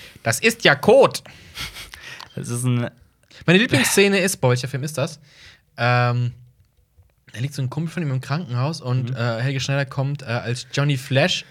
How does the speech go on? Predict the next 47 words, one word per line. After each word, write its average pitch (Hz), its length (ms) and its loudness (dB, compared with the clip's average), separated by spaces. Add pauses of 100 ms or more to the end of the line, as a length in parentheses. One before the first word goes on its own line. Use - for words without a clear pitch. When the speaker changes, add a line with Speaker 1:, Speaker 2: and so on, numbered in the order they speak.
Speaker 2:
Mhm. 135 80 4
Speaker 1:
ins 143 260 6
Zimmer 160 260 4
rein, 131 340 2 (540)
mit 139 80 0
der 151 100 4
Gitarre 151 380 0
und 135 80 -2
sagt, 147 240 0
„Ich 139 80 -2
komm 156 140 0
noch 147 80 2
mal 135 120 4
rein“, 139 160 0
und 131 120 -6
kommt 147 160 0
so 143 80 -2
viermal 170 340 4
noch 147 160 2
mal 143 140 4
wieder 139 160 4
rein 139 140 2
und 135 60 4
fängt 147 180 0
von 147 100 -2
vorne 147 260 -2
an 139 140 4
zu 190 100 4
singen. 139 260 4 (240)
Speaker 2:
<laughs> 135 240 -6
Speaker 1:
Das 285 260 0
find's 127 380 -4
Speaker 2:
Ich 135 140 0
find, 135 220 -2
äh, 120 240 0
ich 143 60 4
Speaker 1:
Johnny 247 340 4
Speaker 2:
find, 190 100 0
meine 135 160 4
Speaker 1:
Flash. 220 140 8
Speaker 2:
Lieblingsszene 143 500 2
ist 123 160 -2
aus, 120 160 -2
äh, 104 140 -6
Praxis 127 320 -4
Doktor 110 260 -6
Hasenbein. 107 500 -2